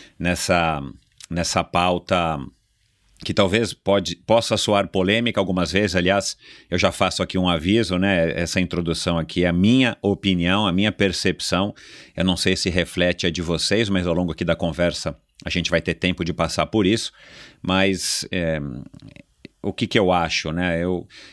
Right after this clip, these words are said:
eu tenho, eu, eu pedalo há muitos anos, aliás, é, o Arthur falou aí pupilo, né, Fabrício? É, o Arthur,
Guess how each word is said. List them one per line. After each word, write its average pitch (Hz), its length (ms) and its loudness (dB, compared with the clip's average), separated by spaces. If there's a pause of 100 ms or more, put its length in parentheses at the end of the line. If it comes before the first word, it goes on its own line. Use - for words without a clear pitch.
eu 95 80 0
tenho, 101 640 0
eu, 90 220 -2
eu 98 120 0
pedalo 98 380 2
há 85 40 0
muitos 98 380 0
anos, 98 220 2
aliás, 92 500 2 (400)
é, 82 540 2
o 85 220 0
Arthur 98 320 0
falou 98 240 2
aí 95 100 4
pupilo, 107 640 2
né, 98 460 2
Fabrício? 95 720 0 (600)
É, 90 300 2
o 92 120 4
Arthur, 95 460 2